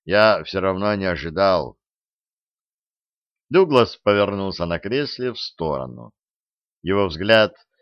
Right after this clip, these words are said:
устремился в самый дальний угол комнаты. У правой стены, за двухметровым аппаратом связи, заполненным телефонами всех видов и мастей,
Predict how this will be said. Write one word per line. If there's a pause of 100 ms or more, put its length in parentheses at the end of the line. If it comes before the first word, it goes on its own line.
(120)
устремился
в
самый
дальний
угол
комнаты. (600)
У
правой
стены, (380)
за
двухметровым
аппаратом
связи, (540)
заполненным
телефонами (340)
всех
видов
и
мастей,